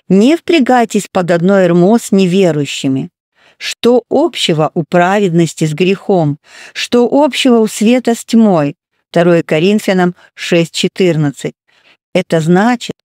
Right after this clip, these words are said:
что поскольку свет не имеет ничего общего с тьмой, и поскольку праведность и неправедность не могут быть смешаны,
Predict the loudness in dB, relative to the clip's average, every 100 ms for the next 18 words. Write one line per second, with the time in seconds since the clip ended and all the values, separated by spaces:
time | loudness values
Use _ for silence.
0 | _ -20 -20 -6 -4 -2 -2 -2 -2 0
1 | -4 -2 0 0 2 2 4 2 2 0
2 | 0 0 0 0 0 -2 -2 -2 -2 -2
3 | -2 0 2 2 0 -6 -20 -20 -10 -4
4 | -4 -2 -2 -2 -4 -2 0 0 0 0
5 | 0 -2 0 0 0 0 0 0 0 -2
6 | -2 0 2 2 2 -2 0 -4 -2 0
7 | 2 0 -2 -4 -6